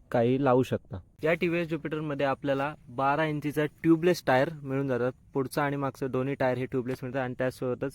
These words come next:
हे खूप सुंदर असे अलॉय व्हीलसुद्धा मिळून जातात. या ज्युपिटरमध्ये कम्फर्ट म्हणून आपल्याला फ्रंटला टेलिस्कोपिक शॉक अब्सॉर्बर मिळतात. त्यासोबतच मागे जर बघितलं तर सिंगल स्प्रिंग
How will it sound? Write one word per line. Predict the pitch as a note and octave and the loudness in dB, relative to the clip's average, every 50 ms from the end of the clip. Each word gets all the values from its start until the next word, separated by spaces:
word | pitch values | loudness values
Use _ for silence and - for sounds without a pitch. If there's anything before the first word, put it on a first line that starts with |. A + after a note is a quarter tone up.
| - - | -10 -8
हे | B2 B2+ C#3 D3+ D3+ - - - - - - - | -6 -4 -4 -4 -6 -12 -20 -20 -20 -20 -20 -6
खूप | - D#3+ D3+ - | -4 -4 -4 -4
सुंदर | - - D3 D3+ D3 D#3 D3+ C#3 | -4 -4 -2 0 0 2 2 2
असे | C3+ - - E3 F#3+ G3+ - | 2 0 -2 -4 -6 -2 -2
अलॉय | C3 C3+ C#3+ D3 C#3+ | 0 2 4 4 4
व्हीलसुद्धा | C#3 C3+ B2+ - C3 G#2+ A#2 A2+ | 2 0 -2 -4 -6 -6 -4 -6
मिळून | A2 G#2+ G2+ G2 G2 | -6 -6 -8 -10 -12
जातात. | F#2+ F#2+ F#2 F#2+ - _ - | -12 -14 -14 -16 -12 _ 2
या | C3+ D3 | 4 4
ज्युपिटरमध्ये | D#3 D3+ D#3 D#3 D#3+ D#3 D#3 D#3 D#3 D3+ D#3 D#3 | 4 4 4 2 2 0 0 0 0 0 0 0
कम्फर्ट | - C#3 C#3 C#3 - D3+ D3+ C#3+ | 0 -2 -4 -2 0 0 0 0
म्हणून | D#3 D3 C#3 C#3 C#3+ C#3 | -2 -4 -4 -4 -4 -4
आपल्याला | C3+ B2+ - C3+ C3+ C3+ C#3 - - - - - | -4 -4 -2 -2 -2 -2 -2 -4 -8 -14 -20 -8
फ्रंटला | - C3+ C3 C3+ C3+ - C#3+ C#3+ D3 | -4 -4 -2 -2 -2 -2 0 0 0
टेलिस्कोपिक | C#3 - C#3+ C3+ C#3 C#3 - - C#3 C3 C#3 C3+ - | 0 -2 -2 -2 -2 -4 -4 -6 -6 -6 -6 -8 -6
शॉक | - B2+ A#2+ | -4 -4 -4
अब्सॉर्बर | C3+ C3 - D3+ D3 C#3 | -4 -4 -4 -4 -4 -4
मिळतात. | C#3 C#3 D3 D#3 - - | -4 -4 -4 -4 -4 -2
त्यासोबतच | C#3+ C3 B2+ - C3+ C3 A#2+ C3 C3 | -4 -4 -4 -2 -4 -4 -4 -4 -6
मागे | B2+ B2+ A#2+ A#2+ A#2+ B2+ C3 | -4 -2 -2 0 0 0 -2
जर | C#3 C3+ C3+ | -2 -2 -2
बघितलं | B2 B2 A#2+ B2 A#2+ G#2+ - - - - - - - - | -2 -2 -2 -2 -4 -6 -6 -10 -14 -18 -18 -12 -6 -4
तर | C3 C3 C3 D3 D#3 - - - - - - - - - | -2 -2 -2 -4 -8 -14 -18 -20 -20 -20 -16 -10 -6 -4
सिंगल | D#3 D3+ D3 D#3+ D#3 | -2 0 2 0 0
स्प्रिंग | D3+ - - D3 D3+ D#3 E3 | 0 -2 -4 -4 -4 -4 -4